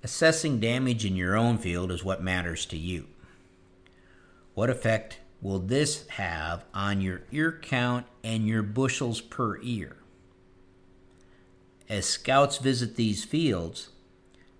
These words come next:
make the distinction between down corn and green snap corn.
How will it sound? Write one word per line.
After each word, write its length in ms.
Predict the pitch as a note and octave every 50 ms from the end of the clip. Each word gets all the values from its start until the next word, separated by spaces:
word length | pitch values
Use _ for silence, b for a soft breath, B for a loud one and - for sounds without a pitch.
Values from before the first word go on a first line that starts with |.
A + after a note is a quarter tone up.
| - -
make 400 | F2 F2 F#2+ G#2 A#2 A#2 - -
the 100 | - C3+
distinction 880 | B2 C3+ C3 B2 - - - - - E3 E3 D#3+ - - - G2+ F#2
between 500 | F#2 F2 - - - G#2+ F#2+ F2+ F2 E2+
down 400 | E2 G2 G2+ A2 A#2+ A#2+ B2 B2
corn 500 | A#2+ - A2+ G#2+ G#2+ G#2+ G#2+ G#2+ G#2+ G#2+ -
and 200 | G2 F#2 F2+ F#2
green 320 | G#2 C3 D3 D3 C3+ A#2+ A2
snap 340 | - - G2 E2 C#2 - -
corn. 300 | - - E2 F2 F#2